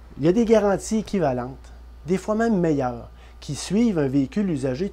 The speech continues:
tout au long de l'entretien que vous faites faire. On a des exemples qu'on pourrait vous nommer. Par contre, venez l'essayer. En ajoutant ce produit-là dans votre moteur quand vous faites l'entretien, moi, je vous garantis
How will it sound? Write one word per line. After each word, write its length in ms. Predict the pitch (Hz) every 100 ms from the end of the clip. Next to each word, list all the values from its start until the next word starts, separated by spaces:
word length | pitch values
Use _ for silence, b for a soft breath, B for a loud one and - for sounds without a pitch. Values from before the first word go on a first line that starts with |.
| -
tout 240 | 269 254
au 100 | 196
long 180 | 185 208
de 60 |
l'entretien 440 | 165 135 139 - 185
que 60 |
vous 60 | 147
faites 220 | - 123
faire. 320 | - 135 131 - - B B B
On 120 | - 139
a 80 |
des 200 | 147 147
exemples 400 | 156 139 185 202
qu'on 140 | 175 139
pourrait 240 | - 139
vous 100 | 135
nommer. 360 | 139 156 220 220
Par 220 | - 151
contre, 240 | 190 196 B B B
venez 200 | - 180
l'essayer. 440 | 262 208 - 123 135 B B B -
En 180 | 143 196
ajoutant 440 | 254 220 214 226
ce 140 | -
produit-là 560 | 170 175 185 165 175 180
dans 160 | 151 135
votre 180 | 156
moteur 400 | 180 156 170 170
quand 100 | 151
vous 80 | 135
faites 280 | 117 165 165
l'entretien, 500 | 147 131 135 - 143 147 - - B B B
moi, 140 | 165 190
je 80 | 135
vous 140 | 135
garantis 640 | 151 185 170 147 - 160